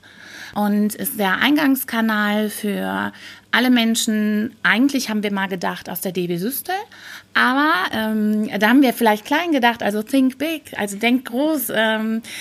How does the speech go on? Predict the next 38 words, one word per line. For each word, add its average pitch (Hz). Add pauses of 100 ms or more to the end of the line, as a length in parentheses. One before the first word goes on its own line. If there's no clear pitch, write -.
(180)
äh, 214
weil 214
es 220
hat 233
sich 233
was 214
ergeben, 214
was 214
wir 208
so 226
nicht 214
gesehen 233
haben. 202
Und 196
wir, 277
liebe 208
Sarah, 226
arbeiten 220
ja 214
auch -
in 196
einer 196
Initiative 196
da 185
zusammen. 196 (340)
Also 208
letztendlich 285
ist 247
es 240
der 220
Kanal 240 (420)
für 220
Menschen 254
im 214
Konzern, 240 (220)
aus 208 (100)
eigener 294
Initiative, 214